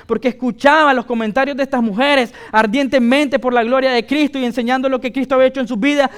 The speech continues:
que yo empecé un dolor en mi corazón y decir, "¿Por qué ellas tienen eso y yo no?" Tres mujeres hablando de lo que Cristo había hecho en sus vidas. Y el hombre se dio cuenta que no era creyente,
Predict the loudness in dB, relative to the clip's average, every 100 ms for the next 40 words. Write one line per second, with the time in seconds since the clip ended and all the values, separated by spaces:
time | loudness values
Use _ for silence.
0 | -8 -2 0 2 0 0 0 0 -2 -4
1 | 0 4 6 6 6 2 2 2 2 0
2 | 0 -2 -4 -4 -2 0 4 8 8 8
3 | 6 4 4 2 2 4 6 8 8 6
4 | -2 _ _ _ _ _ _ _ _ _
5 | _ _ _ _ _ _ _ _ _ _
6 | _ _ _ _ _ _ _ _ _ _
7 | _ _ _ _ _ _ _ _ _ _
8 | _ _ _ _ _ _ _ -10 -10 -8
9 | -10 -10 -8 -8 -8 -8 -10 -12 -16 -16
10 | -16 -14 -14 -16 -20 -18 -18 -18 -20 _
11 | _ _ _ _ _ _ _ _ _ _
12 | _ -14 -10 -8 -8 -8 -10 -10 -10 -12
13 | -16 -14 -14 -14 -14 -14 -16 _